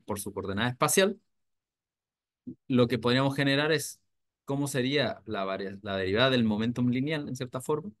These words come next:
pero en el espacio de las coordenadas generalizadas. Básicamente estamos haciendo que la masa de la partícula iésima por la aceleración de la partícula iésima,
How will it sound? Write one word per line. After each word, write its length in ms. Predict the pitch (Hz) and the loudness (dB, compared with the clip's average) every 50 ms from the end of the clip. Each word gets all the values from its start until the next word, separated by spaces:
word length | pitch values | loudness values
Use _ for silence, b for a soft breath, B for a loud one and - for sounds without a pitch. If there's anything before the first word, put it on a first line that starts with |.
| _ _ _ _ _ _ | _ _ _ _ _ _
pero 240 | 160 165 165 175 | 0 2 2 2
en 60 | 165 165 | 2 2
el 120 | 160 151 | 2 2
espacio 500 | 143 127 - - 156 156 156 - 165 156 | 2 0 2 4 4 4 4 2 2 2
de 100 | 151 143 | 4 4
las 140 | 139 131 - | 2 -2 -2
coordenadas 540 | - - 123 117 123 120 127 131 131 127 - | -2 -2 0 2 2 2 2 2 0 -2 -4
generalizadas. 880 | - 127 120 120 117 110 107 98 98 - - - - _ - - - _ _ _ _ _ _ _ _ _ _ _ _ _ _ _ _ _ _ _ _ _ | -2 0 2 2 2 2 0 -2 -2 -4 -10 -12 -14 _ -20 -20 -20 _ _ _ _ _ _ _ _ _ _ _ _ _ _ _ _ _ _ _ _ _
Básicamente 540 | - 117 113 120 117 117 120 127 127 123 127 | 0 0 4 4 4 6 6 6 4 4 2
estamos 280 | - - 123 120 117 | 0 2 2 2 2
haciendo 320 | 113 - 131 123 123 123 120 | 2 0 0 0 0 0 0
que 240 | - 117 117 117 B B B B B _ _ _ _ _ _ _ _ _ - | 0 -2 -2 -4 B B B B B _ _ _ _ _ _ _ _ _ -8
la 200 | 92 92 92 95 | -4 -2 0 2
masa 640 | 113 131 143 - - 160 151 147 147 147 147 147 143 | 4 4 4 2 2 2 4 4 4 4 2 2 0
de 80 | 143 143 | 0 0
la 120 | 143 131 | 0 0
partícula 360 | 135 131 127 139 135 143 147 | 0 -2 -4 -6 -6 -2 0
iésima 320 | 151 151 135 123 107 101 98 | 0 0 0 -2 -6 -6 -6
por 140 | 95 104 95 | -8 -6 -6
la 80 | 98 95 | -6 -6
aceleración 460 | - 92 92 90 90 - - 127 131 | -6 -6 -6 -6 -6 -4 -4 -2 -2
de 60 | 131 | 0
la 100 | 131 131 | 0 -2
partícula 440 | 131 127 - - 131 135 143 147 151 | -2 -2 -4 -4 -6 -4 -2 0 0
iésima, 480 | 165 175 170 170 - 165 170 185 202 | 0 0 0 -2 -4 -6 -6 -8 -10